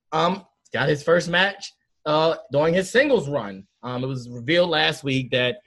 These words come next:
Kofi's injured and he's gonna be, uh, out for a couple weeks. And Woods has been out for, uh, injury. So Big E is by him lonesome, and he's gonna do a singles run. So, uh,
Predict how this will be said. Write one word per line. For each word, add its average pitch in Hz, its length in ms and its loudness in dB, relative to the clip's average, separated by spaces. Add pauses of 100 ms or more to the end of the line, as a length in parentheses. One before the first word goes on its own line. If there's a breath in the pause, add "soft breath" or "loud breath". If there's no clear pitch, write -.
(160)
Kofi's 139 300 0
injured 170 440 0 (340)
and 127 100 -8
he's 127 120 -4
gonna 127 80 -8
be, 135 160 -4
uh, 127 340 -2
out 139 180 -2
for - 80 -8
a - 60 -8
couple 147 240 -4
weeks. - 380 -6 (300)
And 135 460 -6
Woods 208 240 4
has 139 220 -14
been 135 240 -4
out 131 220 -2 (120)
for, 127 300 -4
uh, 120 280 0
injury. 117 460 -8 (200)
So 123 320 -2
Big 131 220 -4
E 165 360 0
is 127 440 -4 (400)
by 170 300 2
him 165 240 -2
lonesome, 147 1080 -2
and 127 80 -6
he's 131 100 -4
gonna 151 140 -6
do 165 80 -2
a 160 40 -4
singles 262 340 4
run. 123 200 -4 (500)
So, - 300 0 (560)
uh, 143 540 0